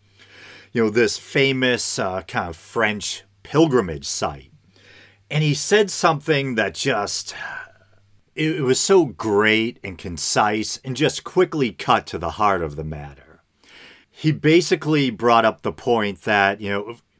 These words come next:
prayer only seems to work for things that might have gotten better on their own anyway. You never see it a-, achieve anything truly miraculous like the regeneration of a severed limb.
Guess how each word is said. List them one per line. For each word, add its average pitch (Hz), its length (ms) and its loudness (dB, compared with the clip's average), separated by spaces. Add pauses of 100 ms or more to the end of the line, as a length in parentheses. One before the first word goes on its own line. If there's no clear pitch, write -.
prayer 165 400 2
only 135 320 0
seems 113 320 -6
to - 100 -4
work 98 360 0
for 98 180 -6
things 139 480 -4
that 110 180 0
might 98 200 0
have 87 140 -8
gotten 98 360 -2
better 85 380 -2
on 78 220 -6
their 87 240 -8
own 87 320 -6
anyway. 76 640 -10 (440)
You 113 140 -6
never 151 300 2
see 143 360 0
it 127 160 0
a-, 123 240 -10
achieve 113 420 -2
anything 107 400 -4
truly 135 500 2
miraculous 82 960 -4 (300)
like 101 240 -2
the 101 120 -4
regeneration 90 920 -2
of 76 140 -10
a 78 60 -8
severed 76 540 -2
limb. 82 440 -6